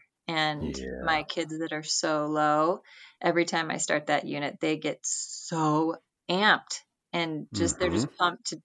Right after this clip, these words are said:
Speaker 1: to read lines every day when they're not generally readers, you know. I do
Speaker 2: Yeah.
Speaker 1: feel like it
Speaker 2: Yeah.
Speaker 1: is a special population,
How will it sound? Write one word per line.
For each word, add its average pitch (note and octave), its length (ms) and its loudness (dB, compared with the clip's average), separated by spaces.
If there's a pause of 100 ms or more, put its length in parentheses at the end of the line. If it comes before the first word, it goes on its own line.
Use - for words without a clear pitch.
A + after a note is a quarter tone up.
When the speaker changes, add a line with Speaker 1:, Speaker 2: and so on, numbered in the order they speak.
(120)
Speaker 1:
to E3 240 2 (200)
read F3 260 6
lines F3 340 6
every D3+ 180 0
day C3+ 220 -2
when D3 160 -4
they're D#3 140 -6
not E3+ 280 0 (440)
generally D#3 440 -2
readers, E3 480 4
you D3+ 80 -6
know. D3 240 -2 (760)
I F3+ 40 -4
do F3 100 2
Speaker 2:
Yeah. E3+ 60 2
Speaker 1:
feel D#3+ 200 -2
like D3+ 200 4
it D3+ 60 2
Speaker 2:
Yeah. D3+ 80 0
Speaker 1:
is D3 100 -2
a - 160 -12
special F3+ 320 -4
population, E3 640 -4